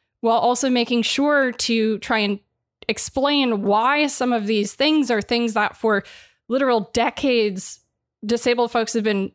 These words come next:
trying to undo and teach people why we shouldn't use these kinds of ideas to make these arguments and the harm that they do. You know, like, a lot of us have been like, "Oh, well, thank God no one was interviewing me in the first five years that I was sick.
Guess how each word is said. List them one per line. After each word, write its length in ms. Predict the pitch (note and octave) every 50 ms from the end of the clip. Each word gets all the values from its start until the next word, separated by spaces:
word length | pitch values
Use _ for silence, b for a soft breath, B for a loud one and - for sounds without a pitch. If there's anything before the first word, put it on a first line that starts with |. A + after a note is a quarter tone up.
| _ _ _
trying 400 | - - - A3 A3 B3 B3+ B3+
to 160 | A3+ - A#3+ - -
undo 680 | G#3 G#3 G3+ G3+ F#3 F#3 A3 A3 G#3+ G#3 G3+ G3+ G3+
and 200 | - F#3 F#3+ F#3+
teach 300 | - - A#3 A3+ - -
people 340 | - A3 G#3 - G3+ G3 F#3
why 320 | F3+ F3+ F3+ F#3 F#3 F#3+
we 160 | F#3+ F#3 F#3
shouldn't 400 | F#3 - - A3 G3 G3+ G3+ - -
use 460 | - A3 - G#3+ G#3+ B3+ C#4 C#4 A#3+
these 200 | A3 G3+ F#3+ G3+
kinds 260 | - - F#3+ G3 G3+ G3
of 80 | F#3+ G3
ideas 440 | F#3+ F#3+ G3 F#3+ F#3+ F#3+ F3+ -
to 100 | - -
make 300 | G#3 G3+ G#3 G#3 G#3+ -
these 180 | - F#3+ F#3 G3
arguments 520 | G3 F#3+ G3+ G3 G3 F#3 E3+ E3 - -
and 180 | G#3 G3 F#3+ F#3
the 80 | F#3+ F3+
harm 320 | - G#3+ A#3+ C4+ C#4 B3+
that 160 | G3 E3+ -
they 100 | - - -
do. 240 | C3 F2+ - - - B B B B B B B B B B _ _ _ _ _ _ _
You 160 | D4+ D4+ D4+
know, 140 | C#4 B3+ A#3
like, 240 | G#3 C3+ - C4 B3+
a 60 | C4
lot 240 | C4 B3 A3+ A#3+ D4
of 80 | F4+ D4+
us 120 | D4 C4 -
have 100 | C#4 B3
been 140 | C4 C4 B3+
like, 220 | B3+ B3 - -
"Oh, 100 | C4+ C#4+
well, 120 | A#3+ F#3+ D#3
thank 440 | - - - B3 B3+ A3+ - _ _
God 360 | - F#3 F#3 A#3 D4+ D4 A3+
no 160 | G#3+ G#3 A3+
one 140 | B3+ C4+ A#3+
was 140 | A3 G#3 G#3
interviewing 520 | A3 A3 A3 G3+ - A3+ A3+ G#3+ F#3+ F3
me 200 | F3+ G3+ B3+ C#4
in 100 | B3 F#3
the 80 | F3 E3
first 280 | - - D#3 F3+ -
five 220 | - - - - -
years 200 | F#3+ D3 - -
that 120 | - -
I 80 | - -
was 140 | - - -
sick. 260 | - - - -